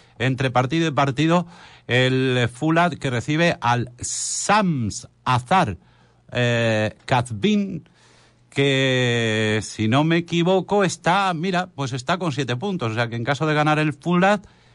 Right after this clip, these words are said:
daría un salto importante, se podría colocar, eh, octavo y quién sabe. Bueno, increíble que estemos hablando de fútbol iraní, pero es que ahí está Jim y nosotros, eh, seguimos allí en donde quiera que va este Willy Fogg del fútbol mundial.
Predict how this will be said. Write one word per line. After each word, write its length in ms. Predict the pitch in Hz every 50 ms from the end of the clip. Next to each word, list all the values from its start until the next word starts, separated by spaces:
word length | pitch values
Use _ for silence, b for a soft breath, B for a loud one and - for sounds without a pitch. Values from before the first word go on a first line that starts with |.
| b b
daría 280 | - 120 127 139 165 175
un 100 | 160 131
salto 480 | - 139 131 120 - - 123 120 117 117
importante, 560 | 113 107 - 110 107 101 160 175 180 151 113
se 80 | 117
podría 420 | 101 104 113 127 147 160 156 143 123
colocar, 640 | 127 127 120 113 - 127 123 120 117 117 113 110 107
eh, 240 | 104 101 101 98 92 67
octavo 540 | 101 107 101 - - 131 143 160 180 175
y 180 | 143 120 110 95
quién 180 | - - 123 98
sabe. 200 | - 80 80 92
Bueno, 300 | 131 156 139 104 95 B B B B B B B B B B
increíble 600 | 143 175 190 175 196 202 220 262 262 254 254 240
que 60 | -
estemos 300 | 180 - - 202 196 180
hablando 280 | 180 175 175 175 175 165
de 100 | 156 139
fútbol 340 | - 170 165 151 151 139 135
iraní, 400 | 131 139 139 180 262 262 - - _ _
pero 160 | 151 143 160
es 80 | 180 -
que 120 | - 156
ahí 100 | 151 120
está 260 | 98 - - 123 117
Jim 300 | 120 175 208 190 117 - - - -
y 100 | 113 110
nosotros, 460 | 110 113 131 127 131 147 147 - B B B B B B B B B -
eh, 320 | 113 120 110 110 104 -
seguimos 440 | - - - 117 123 143 147 135 117
allí 180 | 123 123 139 151
en 100 | - 139
donde 280 | 131 123 120 113 117
quiera 240 | - 143 143 131 113
que 80 | 101 110
va 220 | 110 127 139 123 123 B B B -
este 340 | 120 123 127 - 151 143
Willy 320 | 127 113 120 123 110 104 98
Fogg 380 | - - 165 180 175 - b b b b b
del 240 | - 104 120 117 110
fútbol 720 | - - - 165 202 180 175 175 165 202 190 180 - - -
mundial. 540 | - 110 113 104 98 104 101 123 107 -